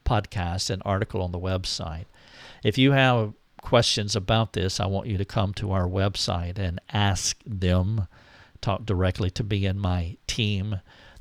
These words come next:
I know a lot of people that listen to our content are in abusive situations, like, say, an abusive marriage. What I'm not saying is that you need to stay in an abusive situation.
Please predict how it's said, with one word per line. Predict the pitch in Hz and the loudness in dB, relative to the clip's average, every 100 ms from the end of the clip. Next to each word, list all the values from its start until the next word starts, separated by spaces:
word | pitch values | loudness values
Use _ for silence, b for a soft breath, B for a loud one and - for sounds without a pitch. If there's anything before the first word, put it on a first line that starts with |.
| - - | -14 0
I | |
know | 110 120 | 4 6
a | |
lot | 101 117 | 6 6
of | |
people | 127 110 98 | 4 2 0
that | 87 90 - | 0 0 2
listen | 107 - 113 | 2 2 0
to | |
our | 95 90 | 0 -2
content | - 95 92 - 90 98 | -2 -4 -4 -4 -4 -4
are | - 92 | -4 -4
in | 98 107 | -2 -2
abusive | 95 92 104 104 - 90 | -2 0 2 2 0 -2
situations, | - 104 - 98 98 104 - - 98 - | -4 -4 -4 -2 2 2 0 -4 -10 -6
like, | 85 - | -6 -2
say, | - 90 | 0 0
an | 87 | 0
abusive | 90 90 87 - 87 - | -2 0 -2 -2 -6 -4
marriage. | 101 95 85 78 - B B B B - | -2 0 -2 -6 -10 B B B B 4
What | 135 | 8
I'm | 156 139 | 8 8
not | 120 135 - | 6 4 4
saying | - - 131 127 87 82 98 | 0 4 6 4 2 -2 -2
is | 90 107 | 0 -2
that | 95 92 | -2 -2
you | 98 104 | -2 -2
need | 98 92 95 | 0 0 -2
to | - 87 | -4 -4
stay | - - 113 107 80 98 | -2 2 2 2 -2 -4
in | - 101 | -4 -2
an | 95 | -2
abusive | 92 98 98 95 - 90 | -4 -2 0 0 -2 -4
situation. | - 87 - 98 95 92 - 98 | -6 -8 -8 -4 -2 -2 -4 -8